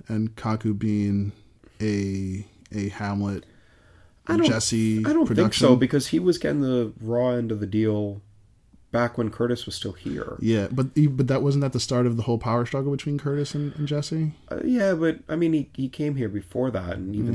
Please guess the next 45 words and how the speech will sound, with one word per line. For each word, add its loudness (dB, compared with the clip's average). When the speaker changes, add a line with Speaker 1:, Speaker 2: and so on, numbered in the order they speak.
Speaker 1:
Mm. -14
Speaker 2:
even 2
then, 4
he -4
wasn't -2
given -2
a, -2
given -2
a -2
fair -6
chance. -10
Speaker 1:
Okay. 2
So 2
do 4
you, 4
it's, 2
it's, -2
I -2
think 2
it's, -4
would 0
you 2
say 0
it's 0
a 4
matter 2
of -4
them 2
learning 0
their 0
lesson -2
with -2
Verone -2
and -2
then -2
just -6
realizing -4
what -6
they -6
have -6
to -6
do -4
now -4
with -10
Kaku? -4